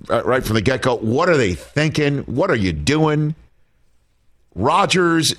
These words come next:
just gets better. And I know he has his detractors and haters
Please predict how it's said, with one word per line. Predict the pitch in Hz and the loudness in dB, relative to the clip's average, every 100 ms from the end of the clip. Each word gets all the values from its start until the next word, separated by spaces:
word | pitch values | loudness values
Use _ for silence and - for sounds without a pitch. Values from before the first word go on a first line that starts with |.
| 90 | -2
just | - 156 - - | 0 0 -2 -2
gets | 135 139 - - | 0 0 -2 -4
better. | 104 139 127 107 87 - - | -2 0 2 2 0 -4 -4
And | 123 113 - _ | -2 -2 -10 _
I | 147 170 190 202 190 - | -2 2 2 2 -2 -4
know | - 151 156 170 180 165 139 78 - - _ _ _ _ _ _ _ _ _ _ _ _ _ | -8 -4 0 2 2 2 0 -2 -6 -14 _ _ _ _ _ _ _ _ _ _ _ _ _
he | 127 127 | -4 -2
has | 127 131 131 127 113 - | 0 2 2 0 -2 -8
his | - 127 123 117 | -4 -2 0 -2
detractors | - 101 - 98 85 - 82 82 - - _ _ _ _ _ _ | -6 -8 -2 0 0 -2 -4 -4 -8 -16 _ _ _ _ _ _
and | - 104 | -2 -2
haters | 95 101 78 73 | 0 0 -2 -4